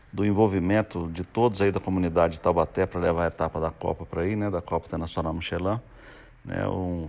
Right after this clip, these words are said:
foi um trabalho que começou lá com o Rodney, a gente lá em São Paulo. Há muito tempo a gente vem conversando disso e, e eu sempre falava com o Rodney, ó, se surgir a oportunidade, a gente cutuca e vamos, e vamos em frente, né? E, e vo-, houve esse envolvimento do Rodney,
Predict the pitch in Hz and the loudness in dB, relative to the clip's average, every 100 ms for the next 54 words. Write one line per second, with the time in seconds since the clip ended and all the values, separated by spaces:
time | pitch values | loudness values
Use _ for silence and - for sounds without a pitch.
0 | - 98 101 101 90 101 - - 101 87 | -6 -4 2 4 6 4 4 0 0 0
1 | - 98 95 90 80 82 101 107 90 90 | 0 4 4 2 0 6 6 6 4 0
2 | 85 92 - 92 90 90 82 90 98 95 | 0 -4 -2 -4 -2 -4 0 2 4 4
3 | 143 - 117 104 95 98 95 95 90 87 | 0 0 0 0 -2 -2 -2 2 0 0
4 | 92 90 82 104 120 - 120 110 98 90 | -2 -2 -2 -4 -4 -6 -4 -2 -2 -4
5 | 95 - - - - - 95 - 117 - | -10 -18 -20 -20 -12 -6 -4 -2 -2 4
6 | 120 120 143 110 92 85 95 95 82 80 | 4 4 2 2 4 4 4 4 4 0
7 | - - 110 - 113 98 117 117 113 113 | -12 -12 -10 -6 -4 0 0 0 -2 -2
8 | 104 95 104 110 117 - 123 117 101 101 | 0 4 4 4 -2 -4 -2 -2 -2 -6
9 | - - - - - - 110 - 110 117 | -16 -20 -20 -20 -20 -10 -10 -4 -2 0
10 | - 110 107 117 104 - 107 92 107 120 | 0 2 4 4 0 -2 -2 2 2 2
11 | - 98 82 - 90 101 110 - - 92 | -2 -4 -4 -6 -6 -6 -6 -12 -8 -6
12 | 95 95 92 95 98 87 101 - 92 107 | -4 -2 -2 -2 -4 0 0 0 0 0
13 | 104 - 92 95 87 87 117 127 98 113 | -2 -4 -2 -2 -2 -4 -2 0 4 4
14 | 110 87 85 82 | 4 2 -4 -6